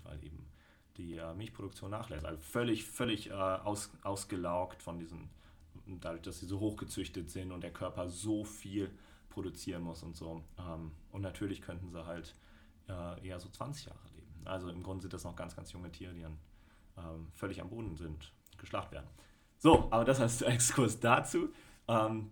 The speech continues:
zurück zu, wie wir am Ende aus Zellen, äh, Fleisch machen. Oder?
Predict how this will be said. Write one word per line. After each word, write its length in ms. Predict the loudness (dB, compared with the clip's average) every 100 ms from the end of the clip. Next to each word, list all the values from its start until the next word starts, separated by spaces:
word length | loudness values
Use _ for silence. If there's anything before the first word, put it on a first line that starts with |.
| -8
zurück 440 | -2 4 4 4 -2
zu, 500 | 0 4 4 2 -2
wie 220 | 2 4 6
wir 80 |
am 100 | 6
Ende 200 | 6 4 2
aus 180 | 0
Zellen, 460 | 0 0 0 -2 -8 -14 -18 -8
äh, 240 | -6 -4 -2
Fleisch 300 | 0 0 -2
machen. 260 | -6 -10 -14 -20 -20 _ -20 -20 -20 -8
Oder? 340 | 2 2 2